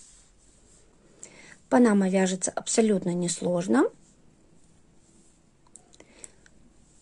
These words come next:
Если вы умеете вязать крючком, то вы обязательно справитесь. Так как, э, панама у меня будет в комплект к топу, буду вязать её точно такими же цветами, которыми я вязала топ.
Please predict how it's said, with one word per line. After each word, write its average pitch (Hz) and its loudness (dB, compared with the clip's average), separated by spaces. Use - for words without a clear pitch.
Если 220 2
вы 196 -2
умеете 190 0
вязать 185 -4
крючком, 233 -2
то - -12
вы 214 0
обязательно 196 -2
справитесь. - -8
Так 269 4
как, 196 2
э, 190 4
панама 214 6
у 214 2
меня 208 8
будет 190 2
в - -20
комплект 196 0
к - -20
топу, 175 0
буду 226 4
вязать 202 2
её 196 4
точно 190 0
такими 208 2
же 190 0
цветами, 269 0
которыми 226 4
я 196 2
вязала 190 2
топ. 175 -6